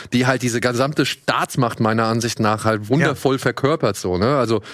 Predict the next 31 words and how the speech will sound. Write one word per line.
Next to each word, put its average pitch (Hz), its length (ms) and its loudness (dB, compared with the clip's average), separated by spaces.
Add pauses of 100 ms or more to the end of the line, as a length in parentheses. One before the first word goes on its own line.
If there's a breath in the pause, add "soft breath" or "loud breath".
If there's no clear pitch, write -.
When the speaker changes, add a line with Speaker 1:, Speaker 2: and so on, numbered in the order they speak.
(160 loud breath)
Speaker 1:
das 135 180 0
sind 160 140 0
die 147 100 4
Regeln, 160 580 2 (360 loud breath)
das - 220 0
ist 151 120 -2
hier, 143 400 2
sag 135 160 0
ich 123 80 -4
mal, 131 160 2
mein 127 200 0
Einfluss, 143 380 0
den 135 140 2
ich 120 140 -2
habe. 139 360 2
Wenn 127 100 2
du 131 80 2
mir 131 100 2
nicht 123 140 -4
gehorchst, 127 480 0
hab 127 120 0
ich 131 120 -4
Mittel 135 200 2
und 127 160 0
Wege, 131 240 0
dich 123 140 0
zum 131 140 -2
Gehorchen 123 360 0
zu 123 140 -8
bringen, 147 340 2
so. 135 260 2